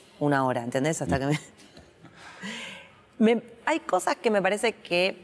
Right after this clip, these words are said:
no son necesarias. Cuando yo digo que soy una mujer que asume riesgos, desafíos y todo, eh,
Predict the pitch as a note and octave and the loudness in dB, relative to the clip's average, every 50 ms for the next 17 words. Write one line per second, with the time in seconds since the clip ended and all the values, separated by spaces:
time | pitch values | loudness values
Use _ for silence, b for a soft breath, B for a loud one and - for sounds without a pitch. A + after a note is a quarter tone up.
0 | - - - B B B B B B B B B - A3 A#3+ C4 B3 - - F#3 | -20 -20 -20 B B B B B B B B B 4 4 6 4 4 2 0 0
1 | D#3+ C#3+ B2+ B2+ B2+ - B2 - - F#2+ - - - - - - - - - - | 2 2 -2 -2 -4 -6 -8 -6 -6 -6 -6 -6 -12 -12 -14 -14 -16 -12 -4 -2
2 | C3+ C#3+ E3 D#3+ G#3 A3+ A#3+ A#3+ A3 - C#3+ D3 - - E3+ E3+ F3+ F3 D#3 D3+ | 0 0 2 4 4 4 6 4 4 2 0 -4 0 0 2 2 2 0 0 -2
3 | D3+ D3 - C#3+ C#3 B2+ - C3 - - D3+ D3+ C#3+ - - D#3+ F3 F3 E3 D#3+ | -2 -2 0 -2 -2 0 -4 -4 -4 -2 -2 -2 -2 0 2 4 4 4 4 2
4 | D3 D3 D3 D3 C3+ C#3 C3+ - C3+ - - D#3+ E3+ D#3+ D3 D3 C3+ - D#3+ F3 | 2 0 0 2 0 -2 -2 -2 -4 0 2 2 4 4 2 -2 -2 2 4 4
5 | G3 G#3 G3+ D#3 - - - - - - - - - - - _ _ - - - | 6 6 4 4 2 -2 -14 -20 -20 -20 -20 -20 -20 -20 -20 _ _ -10 -2 0
6 | C#3+ C#3 C3+ C3 - | 2 2 2 0 -2